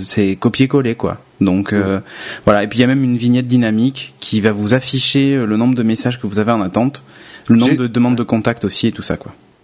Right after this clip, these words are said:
Speaker 2: J'ai une question parce que ils ont sorti aussi la version iPad qui permet de mélanger,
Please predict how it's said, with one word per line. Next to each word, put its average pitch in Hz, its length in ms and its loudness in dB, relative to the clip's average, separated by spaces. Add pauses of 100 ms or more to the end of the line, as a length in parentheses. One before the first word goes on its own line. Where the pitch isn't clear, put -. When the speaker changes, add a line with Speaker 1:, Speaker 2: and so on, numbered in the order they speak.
Speaker 2:
J'ai 110 120 0
une 156 120 2
question 196 360 2
parce 170 180 -2
que 113 340 2
ils 104 140 0
ont 120 80 2
sorti - 320 -2
aussi 127 260 0
la 117 120 2
version 113 360 0
iPad 143 420 0
qui 135 120 -4
permet 120 300 0
de 127 60 0
mélanger, 139 680 0